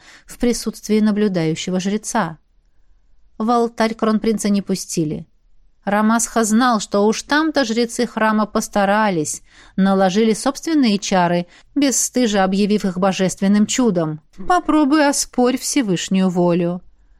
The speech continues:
Даже император в своё время махнул рукой, прекрасно понимая, что нет во дворце более секретного места, чтобы плести заговоры. Зато удобно.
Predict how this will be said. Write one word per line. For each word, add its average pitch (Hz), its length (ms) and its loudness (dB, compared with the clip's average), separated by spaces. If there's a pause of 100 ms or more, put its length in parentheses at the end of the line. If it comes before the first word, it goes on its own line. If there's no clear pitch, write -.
(460)
Даже 202 320 0
император 233 500 0
в - 60 -8
своё 180 280 0
время 185 260 0
махнул 180 400 2
рукой, 190 360 0
прекрасно 214 440 -2
понимая, 196 520 0
что 208 220 0
нет 208 280 2
во 240 80 -4
дворце 196 400 -2
более 185 420 2
секретного 180 640 -4
места, 190 360 -2
чтобы 226 260 -2
плести 185 420 -4
заговоры. 165 640 -4 (680)
Зато 269 420 -2
удобно. 277 420 -2